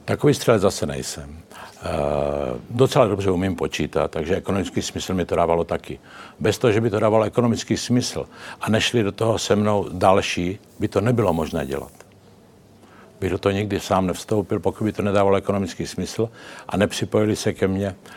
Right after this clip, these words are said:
eh, lidé z Kary, kteří tam dělají patnáct, dvacet let. Bez nich by to prostě nešlo.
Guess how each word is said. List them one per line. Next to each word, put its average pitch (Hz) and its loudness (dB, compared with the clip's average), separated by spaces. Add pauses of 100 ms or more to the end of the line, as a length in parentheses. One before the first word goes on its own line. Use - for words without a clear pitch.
(160)
eh, 82 -4
lidé 90 2
z - -6
Kary, 92 -2
kteří 87 -4
tam - -2
dělají 80 0
patnáct, - -4
dvacet 78 -2
let. 73 -2
Bez 87 -2
nich 104 -2
by 87 -6
to 80 -4
prostě 85 -6
nešlo. - -10